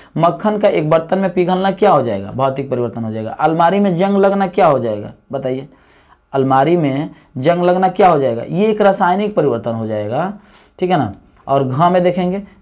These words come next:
जल का उबल कर वाष्प बनना, ये क्या हो जाएगा,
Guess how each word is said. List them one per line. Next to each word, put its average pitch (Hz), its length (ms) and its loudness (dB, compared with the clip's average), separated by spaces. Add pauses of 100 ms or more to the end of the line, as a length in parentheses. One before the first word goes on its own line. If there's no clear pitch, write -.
जल 185 300 6
का 208 140 2
उबल 175 340 2
कर 139 260 -2 (260)
वाष्प 156 400 2
बनना, 127 280 -2
ये 160 200 -2
क्या 202 180 2
हो 165 100 4
जाएगा, 98 440 -8